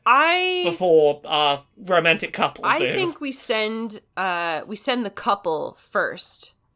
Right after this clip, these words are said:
Speaker 1: and then we send Kevin. So that way, they're already standing there being like, "What's going on?" And then Kevin just goes splat. And then they're like, "Whoa, cool." Um, and then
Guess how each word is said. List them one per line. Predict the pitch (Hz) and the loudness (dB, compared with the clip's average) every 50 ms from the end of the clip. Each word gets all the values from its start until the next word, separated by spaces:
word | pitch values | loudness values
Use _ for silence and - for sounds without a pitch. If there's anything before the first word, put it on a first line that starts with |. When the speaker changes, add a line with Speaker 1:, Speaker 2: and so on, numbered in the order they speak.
| _ _ _ - | _ _ _ -8
Speaker 1:
and | 175 190 190 | -6 -4 -2
then | 196 202 214 226 226 | 0 0 0 0 -2
we | 202 180 | -4 -4
send | - - - 185 156 147 139 - - | -6 -6 -6 -6 -6 -6 -8 -10 -10
Kevin. | - 185 135 - - - - - - 196 - _ _ _ _ _ _ _ _ _ _ _ _ _ _ _ _ _ _ | -8 -8 -8 -8 -10 -14 -16 -18 -20 -20 -20 _ _ _ _ _ _ _ _ _ _ _ _ _ _ _ _ _ _
So | _ - - - 196 | _ -12 -8 -8 -2
that | 185 202 202 196 - | 2 4 4 4 4
way, | 208 202 190 185 185 185 180 170 170 180 - _ | 4 2 2 4 2 2 0 -2 -4 -6 -12 _
they're | 185 170 - 240 254 269 269 | -20 0 2 4 4 6 6
already | 254 240 220 208 202 214 | 6 6 4 4 0 -4
standing | 202 - - 247 240 262 262 233 196 | -6 -6 -4 -4 -2 -2 -2 -4 -6
there | 185 175 170 | -6 -6 -6
being | - 185 180 180 175 | -6 -8 -8 -6 -6
like, | 180 175 170 165 - - | -6 -6 -8 -8 -8 -8
"What's | 220 254 254 - | -8 -8 -8 -8
going | - 262 269 277 320 | -6 -4 -4 0 0
on?" | 370 339 233 175 143 | 2 2 2 0 -2
And | - - 175 180 | -4 -6 -4 -2
then | 185 180 170 151 - _ | -2 -2 -2 -4 -10 _
Kevin | - 247 254 233 214 202 | 2 2 2 2 2 -2
just | 180 180 190 - - | -6 -8 -8 -8 -6
goes | 185 165 143 | -6 -4 -4
splat. | - - - - - - 220 208 175 175 156 - - _ _ _ _ _ _ _ _ _ _ _ _ - | -4 -4 -6 -6 -6 -4 -2 0 2 2 2 0 -4 _ _ _ _ _ _ _ _ _ _ _ _ -2
And | 202 202 185 180 180 180 208 214 | 0 0 2 0 0 -2 -2 -2
then | 233 | 0
they're | 247 247 247 | 2 4 6
like, | 240 233 240 240 - - | 6 6 6 4 0 -6
"Whoa, | 480 480 453 466 466 466 466 466 453 440 403 370 339 320 285 262 240 214 214 - | -4 0 4 8 10 12 12 12 12 12 12 10 10 8 6 6 6 4 2 -2
cool." | - - - 440 415 392 370 349 294 247 208 180 175 175 180 - _ _ _ _ _ _ _ - | -4 -4 -2 -2 0 0 2 2 2 2 2 0 -2 -4 -8 -12 _ _ _ _ _ _ _ -2
Um, | 208 208 208 202 202 196 202 - - _ _ _ _ _ _ _ _ _ - | -2 0 0 -2 -2 -4 -6 -8 -14 _ _ _ _ _ _ _ _ _ -2
and | 247 247 247 | 0 0 0
then | 262 269 269 269 269 269 269 269 269 269 269 | 0 0 0 0 0 0 -2 -2 -4 -6 -8